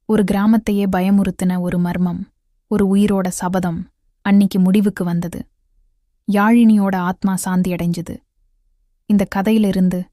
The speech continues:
நாம கத்துக்க வேண்டியது ஒண்ணுதான். ஒருத்தரால முடிக்க முடியாத ஒரு நல்ல காரியம்,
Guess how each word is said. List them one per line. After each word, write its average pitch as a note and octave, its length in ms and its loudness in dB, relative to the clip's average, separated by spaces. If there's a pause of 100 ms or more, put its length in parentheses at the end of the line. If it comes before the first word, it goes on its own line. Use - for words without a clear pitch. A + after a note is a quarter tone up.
(280)
நாம G3 220 2
கத்துக்க A3 400 -2
வேண்டியது F3+ 540 -2
ஒண்ணுதான். E3+ 340 -2 (1120)
ஒருத்தரால G#3+ 540 0
முடிக்க G3+ 360 2
முடியாத F#3+ 440 0
ஒரு F#3 180 -2
நல்ல F3+ 280 0
காரியம், F3 520 -6